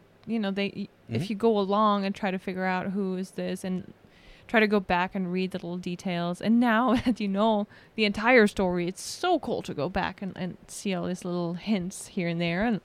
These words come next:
Speaker 1: Qu-, Quirrell walking by a third, uh, corridor. No, what's
Speaker 2: Mm-hmm.
Speaker 1: it called?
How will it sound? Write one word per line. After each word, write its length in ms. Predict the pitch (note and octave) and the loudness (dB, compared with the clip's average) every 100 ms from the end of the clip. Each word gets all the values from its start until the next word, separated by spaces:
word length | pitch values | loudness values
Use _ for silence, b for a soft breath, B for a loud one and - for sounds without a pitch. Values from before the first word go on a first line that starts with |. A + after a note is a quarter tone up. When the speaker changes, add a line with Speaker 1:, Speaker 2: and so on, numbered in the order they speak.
| - | -6
Speaker 1:
Qu-, 280 | - G3+ - - - | -4 -4 -4 -12 -6
Quirrell 520 | - G#3 F#3+ F3 F#3 B B B | 2 4 6 6 4 B B B
walking 400 | G3 F3+ - F#3 | 0 0 0 -2
by 220 | F3+ F3+ | 0 2
a 100 | F3+ F#3 | 2 -2
third, 400 | - F3+ F3+ - b b b b b b - - - | -2 -2 -2 -8 b b b b b b -20 -12 -6
uh, 340 | F3+ E3+ E3 - - - | -2 -2 -4 -8 -20 -6
corridor. 540 | - F#3 F3+ F#3+ A3+ A3+ | -2 0 2 2 0 0
No, 220 | A#2 - | 2 4
what's 100 | F#2+ | 2
Speaker 2:
Mm-hmm. 180 | G#2 A2+ | 0 -2
Speaker 1:
it 60 | |
called? 220 | A2+ A2+ | -4 -8